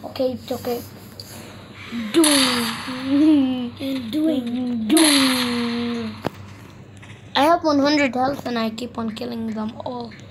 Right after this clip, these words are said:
Speaker 1: together. Doom. Headshot.
Speaker 2: See?
Speaker 1: Who wants to kill me?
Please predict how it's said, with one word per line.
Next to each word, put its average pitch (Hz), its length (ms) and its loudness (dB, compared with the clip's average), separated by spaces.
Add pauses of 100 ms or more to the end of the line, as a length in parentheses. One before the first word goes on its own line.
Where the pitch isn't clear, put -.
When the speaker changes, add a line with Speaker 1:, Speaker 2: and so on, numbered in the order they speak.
(1200)
Speaker 1:
together. 214 520 -4 (340)
Doom. 269 680 6 (360)
Headshot. 226 880 4 (2750)
Speaker 2:
See? 359 540 2
Speaker 1:
Who 294 100 -2
wants 330 320 4
to 285 100 -4
kill 262 300 4
me? 240 280 -4